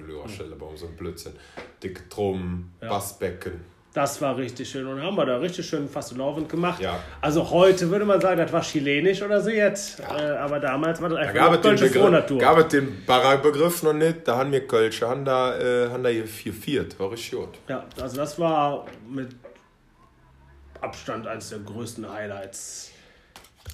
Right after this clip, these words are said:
Speaker 1: Ja, also ein Spiel, wo ich, Karnevalspiel, wo ich mich ja gerne dran zurückerinnere, ist unsere Ingolstadt-Tour gewesen.
Speaker 2: Die England-Tour.
Speaker 1: Wo wir als Engländer gef-,
Speaker 2: Ja.
Speaker 1: gefahren sind und, äh, damals dann, ähm, also alle dann auch, äh, wir haben ja nicht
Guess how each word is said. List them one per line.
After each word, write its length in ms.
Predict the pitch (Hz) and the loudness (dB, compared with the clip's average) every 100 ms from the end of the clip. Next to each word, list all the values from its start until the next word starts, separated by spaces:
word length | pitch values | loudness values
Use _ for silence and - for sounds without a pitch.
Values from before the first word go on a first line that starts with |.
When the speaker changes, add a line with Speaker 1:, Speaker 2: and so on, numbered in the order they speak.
| - - | -20 -18
Speaker 1:
Ja, 380 | 92 98 107 - | -14 -12 -10 -10
also 220 | 117 - | -8 -6
ein 380 | 127 - 104 - | -8 -10 -18 -18
Spiel, 320 | - 156 170 | -12 -8 -6
wo 120 | 139 | -6
ich, 240 | 139 - - | -8 -10 -4
Karnevalspiel, 440 | 147 151 139 139 | -4 -2 -6 -8
wo 80 | 120 | -10
ich 140 | 120 | -10
mich 100 | 131 | -10
ja 80 | 131 | -8
gerne 260 | 120 123 139 | -6 -4 -4
dran 200 | 127 127 | -6 -8
zurückerinnere, 400 | - 123 117 110 | -8 -6 -6 -8
ist 100 | 104 | -10
unsere 240 | 101 101 | -12 -12
Ingolstadt-Tour 760 | 135 117 87 - 90 - 85 85 | -8 -8 -8 -10 -16 -14 -14 -14
gewesen. 260 | 78 80 127 | -14 -8 -6
Speaker 2:
Die 60 | |
England-Tour. 600 | 143 180 135 107 117 110 | 0 2 0 -2 -10 -8
Speaker 1:
Wo 100 | 104 | -4
wir 80 | 101 | -4
als 140 | 95 | -4
Engländer 440 | - 139 139 85 85 | -4 -2 -2 -6 -8
gef-, 80 | 117 | -4
Speaker 2:
Ja. 180 | 127 - | -4 -6
Speaker 1:
gefahren 460 | - - 90 87 90 | -16 -10 -8 -6 -6
sind 340 | 87 117 175 175 - | -8 -8 -8 -10 -10
und, 380 | 95 95 92 92 | -8 -8 -10 -8
äh, 280 | 92 90 90 - _ - | -6 -6 -10 -16 _ -10
damals 560 | 101 107 120 127 - | -6 -2 -2 -4 -6
dann, 260 | - 104 104 90 | -6 -6 -6 -8
ähm, 360 | 95 92 90 90 - _ _ _ _ _ _ _ _ _ - - _ _ _ - | -6 -6 -10 -12 -20 _ _ _ _ _ _ _ _ _ -20 -20 _ _ _ -12
also 160 | 104 | -10
alle 240 | - 120 143 | -4 0 2
dann 240 | 123 117 | 0 0
auch, 300 | 113 - - | -4 -4 -10
äh, 240 | - 101 92 | -6 -6 -6
wir 80 | 92 | -6
haben 120 | 107 | -6
ja 80 | 98 | -6
nicht 160 | 95 | -8